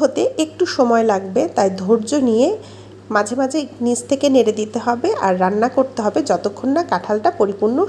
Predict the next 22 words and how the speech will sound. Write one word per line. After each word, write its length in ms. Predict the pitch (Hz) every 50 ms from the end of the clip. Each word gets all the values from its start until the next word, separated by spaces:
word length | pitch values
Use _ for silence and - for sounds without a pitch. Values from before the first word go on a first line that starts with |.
| - -
সেদ্ধ 240 | - 392 339 277 - 240 220
হয়ে 160 | 214 202 175 180 151 156
আসে। 200 | - - - - - - - - - - - - - - - - - - - - - - - - - - - - - - - - - - - - - - - - - - - - - - - - - - - - - - - - - - 101 - - - 98 - - - 101 - - - - - - - - - - - - - - - - - - - -
আরও 140 | 247 285 359 349 359
চার 160 | 339 285 262 254 -
পাঁচ 160 | - - - - -
মিনিট, 200 | 240 214 226 240 - 294
মানে 140 | 240 220 226 233 233
টোটাল 260 | 254 247 247 254 262 269 -
পনেরো 280 | - 254 262 269 269 294 302
মিনিটের 320 | 311 294 294 277 311 302 294 277
মতো 140 | 254 269 262 240 220
রান্নার 340 | 185 185 202 208 208 214 208 -
পর 100 | 233 370 - - - 190
আমার 160 | 175 175 196 - -
কাঁঠালটা 420 | 175 - - 220 214 214 214 320 370 - - 220 208
একদম 280 | 202 190 185 - - 403 392 - -
সফট, 260 | 220 190 196 - - - - 220
মানে 160 | 208 233 349 466 - 269
নরম 220 | 220 196 190 190 214 208
হয়ে 140 | 240 233 226 226
এসেছে 280 | - 262 254 - -